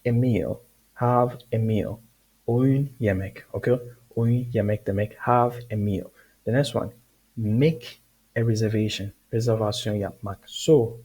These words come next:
demek istiyorsun ki, "Rezervasyon yapmak istiyorum." Make, "yapmak istiyorum" ifadesi de biliyoruz. I want to. So, I want to make a reservation. Ve cümle kurmuş oldun. Çünkü rezervasyon yapmak İngilizce'de reservation olarak kullanmayacaksın.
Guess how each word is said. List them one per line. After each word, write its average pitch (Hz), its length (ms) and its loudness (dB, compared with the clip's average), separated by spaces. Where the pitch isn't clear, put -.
demek 123 280 0
istiyorsun 147 440 -4
ki, - 200 -6
"Rezervasyon 123 600 -2
yapmak 123 680 -2
istiyorum." - 640 -8
Make, 143 180 2
"yapmak - 380 0
istiyorum" 135 420 -4
ifadesi 113 480 -4
de 156 160 -2
biliyoruz. 151 400 -2
I 107 40 0
want 117 360 -2
to. 101 60 -2
So, - 160 -2
I 110 220 -2
want 180 340 0
to - 140 0
make 123 340 0
a 117 120 0
reservation. 98 580 -4
Ve 120 100 -2
cümle 113 280 0
kurmuş 104 380 -4
oldun. - 260 -4
Çünkü 143 280 0
rezervasyon 127 560 0
yapmak 120 440 0
İngilizce'de 113 560 0
reservation 127 640 0
olarak 101 260 0
kullanmayacaksın. 104 800 -2